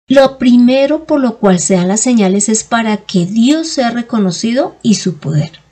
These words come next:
Y esto es lo que dice en Jeremías treinta y dos veinte. Dice así, "Tú hiciste señales y portentos en tierra de Egipto,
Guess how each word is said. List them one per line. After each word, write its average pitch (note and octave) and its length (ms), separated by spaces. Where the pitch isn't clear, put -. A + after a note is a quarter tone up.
Y C#4 180
esto C#4+ 240
es C#4+ 60
lo C#4+ 100
que G#3+ 120
dice F#3 220
en G#3 80
Jeremías G3+ 640
treinta G3+ 360
y F3+ 80
dos D#3+ 260
veinte. F4 420
Dice F#3 260
así, - 400
"Tú C#4 120
hiciste E4 460
señales G#3 600
y B3+ 60
portentos G3 800
en A3 180
tierra F#3 360
de G3 60
Egipto, - 540